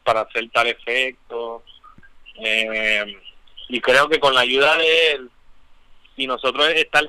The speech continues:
hands-on, bien hands-on, porque ya ahora, contrario al anterior, por lo menos José Moreira, el, el drummer, eh, ya él aprendió mucho de cómo, eh,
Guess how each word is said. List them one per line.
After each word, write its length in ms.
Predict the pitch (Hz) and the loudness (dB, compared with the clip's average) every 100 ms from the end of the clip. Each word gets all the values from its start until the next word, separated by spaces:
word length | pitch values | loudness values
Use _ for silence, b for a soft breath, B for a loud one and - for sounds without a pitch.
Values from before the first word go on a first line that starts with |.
| - | -4
hands-on, 760 | 135 143 147 - 147 139 123 110 | -4 -4 -6 -10 -4 -2 -4 -6
bien 260 | 120 123 135 | -4 -2 -2
hands-on, 420 | 143 131 156 127 | -4 -4 -8 -8
porque 300 | 123 120 117 | -8 -6 -2
ya 200 | 127 143 | -2 -2
ahora, 560 | 160 175 139 117 117 - - - _ - | -4 -6 -8 -8 -8 -12 -20 -20 _ -20
contrario 500 | 127 117 117 120 131 | -18 -12 -4 -4 -2
al 60 | 143 | -4
anterior, 720 | 151 - 151 147 147 123 110 _ _ - _ - - _ _ | -6 -6 -8 -6 -6 -8 -10 _ _ -20 _ -20 -20 _ _
por 120 | - 120 | -10 -8
lo 100 | 120 | -4
menos 320 | 127 147 143 - | 0 0 -2 -8
José 420 | 147 156 151 123 | -6 -6 -6 -10
Moreira, 480 | 117 123 147 135 113 | -8 -4 -2 -2 -6
el, 100 | 110 110 | -8 -16
el 200 | 113 107 | -20 -10
drummer, 480 | 123 139 127 107 - _ - - - - _ _ _ _ - - _ _ | -2 -2 -2 -8 -12 _ -20 -20 -20 -20 _ _ _ _ -20 -20 _ _
eh, 560 | 123 120 117 113 110 110 _ _ - | -4 0 2 0 -2 -12 _ _ 0
ya 220 | 135 135 | 2 2
él 60 | |
aprendió 420 | 147 - 147 156 143 | -2 -8 -12 -12 -12
mucho 400 | 139 151 - 120 | -18 -16 -10 -10
de 80 | |
cómo, 580 | 117 117 123 127 127 120 _ | -10 -12 -10 -10 -10 -14 _
eh, 380 | 123 117 117 | -14 -10 -10